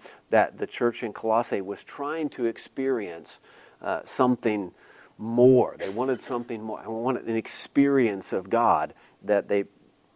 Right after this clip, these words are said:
weren't having simply through, uh, the, the preaching of the gospel. But Paul says, "You have life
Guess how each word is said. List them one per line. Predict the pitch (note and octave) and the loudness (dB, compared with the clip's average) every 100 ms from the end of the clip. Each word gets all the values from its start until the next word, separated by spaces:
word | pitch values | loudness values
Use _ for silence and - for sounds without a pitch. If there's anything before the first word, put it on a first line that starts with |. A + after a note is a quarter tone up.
| _ _ _ B2 | _ _ _ -6
weren't | A2+ A#2 - | -2 0 -2
having | - B2+ F#2+ F2 F2 | 0 0 0 -4 -6
simply | - G#2+ G2 G#2 | -4 -4 -2 -4
through, | F#2+ F#2+ F2+ E2+ - _ _ - - | -4 -6 -6 -6 -12 _ _ -20 -16
uh, | - - - | -14 -14 -10
the, | F#2 - | -12 -8
the | G2+ | -10
preaching | - A2+ - G2 | -6 -6 -6 -12
of | F2 | -10
the | F#2 | -4
gospel. | A2 B2 - E2+ | 0 0 -2 -6
But | F2 F2+ | -6 -6
Paul | - A#2+ C3 | 2 4 4
says, | - F#2 F2+ - - _ | 2 0 -2 -4 -18 _
"You | A2 C3+ | 2 2
have | C3+ - D#3 D#3+ F2+ F2 | 2 -4 -4 0 0 0
life | G2 A#2 C#3+ G#2 - - | -4 -2 0 -2 -4 -16